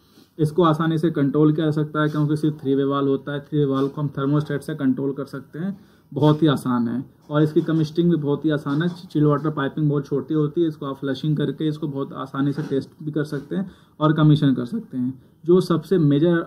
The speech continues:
एड-, disadvantages है, जो कोई भी company नहीं चाहता है, जो कोई भी operation maintenance, अ, की करने वाली company नहीं चाहती है, वो है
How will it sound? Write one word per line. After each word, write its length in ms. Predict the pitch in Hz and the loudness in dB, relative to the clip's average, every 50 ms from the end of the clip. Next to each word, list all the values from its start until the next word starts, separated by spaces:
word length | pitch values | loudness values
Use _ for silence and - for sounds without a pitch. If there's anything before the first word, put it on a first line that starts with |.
| - | -4
एड-, 320 | 160 143 143 - 151 147 151 | -6 -6 -4 -2 -4 -2 2
disadvantages 840 | 156 156 151 - 156 147 139 143 139 135 131 143 135 147 139 131 160 | 2 0 0 0 -4 -2 0 2 2 2 0 -2 -2 -2 -4 -4 -6
है, 100 | 165 156 | -6 -4
जो 140 | 151 156 | -4 -6
कोई 380 | 151 - - - 151 160 170 170 | -6 -6 -6 -2 2 4 4 6
भी 120 | 156 165 | 4 4
company 380 | 160 156 147 147 147 - 147 151 | 2 2 -4 -6 -6 -2 0 2
नहीं 180 | 147 147 147 139 | 2 2 2 2
चाहता 320 | - 135 131 131 - 147 | 0 -4 -6 -4 -2 -2
है, 60 | 151 | 0
जो 140 | 147 139 131 | 0 0 0
कोई 240 | 127 - 139 143 139 | -2 0 -2 0 0
भी 100 | 135 151 | 0 0
operation 440 | 147 135 123 139 139 131 131 143 139 | -2 -2 -2 -4 -6 -4 -4 -2 0
maintenance, 640 | 135 135 123 123 131 143 139 135 131 - - - _ _ _ _ _ _ _ _ - | 0 0 0 0 0 0 0 0 -2 -4 -14 -20 _ _ _ _ _ _ _ _ -2
अ, 40 | 147 143 143 139 143 139 139 135 139 - - | 0 2 4 4 4 4 2 0 -2 -2 0
की 120 | 151 147 | 0 2
करने 280 | 147 151 139 143 147 143 | 2 2 2 4 2 2
वाली 260 | 143 143 143 143 143 | 2 2 0 0 0
company 340 | - 147 139 131 139 143 139 | 0 0 0 0 2 2 4
नहीं 220 | 135 131 147 147 | 4 4 4 4
चाहती 340 | 147 151 143 143 - 165 170 | 2 0 -2 -2 0 2 2
है, 100 | 170 160 | 2 2
वो 220 | 147 139 151 160 | 2 2 2 0
है 220 | 151 113 143 170 | 0 0 -2 -4